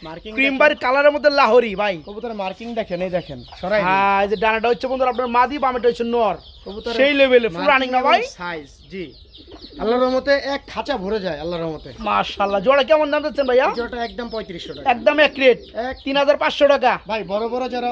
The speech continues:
Speaker 1: অরিজিনালি লাহোরির খামার থেকে আনতে গেলে এই জোড়া দশ হাজার টাকা লাগবে।
Speaker 2: তা লাগতে পারে।
Speaker 1: ঠিক
Speaker 2: তো
Speaker 1: আছে।
Speaker 2: যাই হোক, একটু কম টম দেওয়া যায় শফিক ভাইয়ের চ্যানেলে।
Speaker 1: ভাই, একশো টাকা কম রাখবো। এই
Speaker 2: কত?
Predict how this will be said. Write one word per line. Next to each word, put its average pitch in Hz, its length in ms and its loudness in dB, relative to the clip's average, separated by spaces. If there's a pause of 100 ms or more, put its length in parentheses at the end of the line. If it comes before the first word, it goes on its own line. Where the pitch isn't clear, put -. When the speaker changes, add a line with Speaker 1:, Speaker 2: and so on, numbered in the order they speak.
Speaker 1:
অরিজিনালি 220 600 -4
লাহোরির 202 560 -4
খামার 226 320 -4
থেকে 233 200 -6
আনতে 233 220 -4
গেলে 233 140 0
এই 208 80 0
জোড়া 202 180 -2
দশ 214 220 -2
হাজার 196 180 -4
টাকা 156 180 -8
লাগবে। 131 260 -10 (200)
Speaker 2:
তা 214 120 4
লাগতে 285 320 2
পারে। 269 320 6 (220)
Speaker 1:
ঠিক 185 100 -14
Speaker 2:
তো 220 60 -2
Speaker 1:
আছে। 180 80 -8
Speaker 2:
যাই 262 180 6
হোক, 294 120 8
একটু 247 140 -12
কম 285 220 -8
টম 285 180 2
দেওয়া 294 140 0
যায় 294 120 -4
শফিক 262 260 -8
ভাইয়ের 269 160 2
চ্যানেলে। 269 420 4 (160)
Speaker 1:
ভাই, 190 160 -8
একশো 208 280 -10
টাকা 196 160 -12
কম 214 200 -12
রাখবো। 180 240 -10
এই 156 180 -10
Speaker 2:
কত? 233 160 2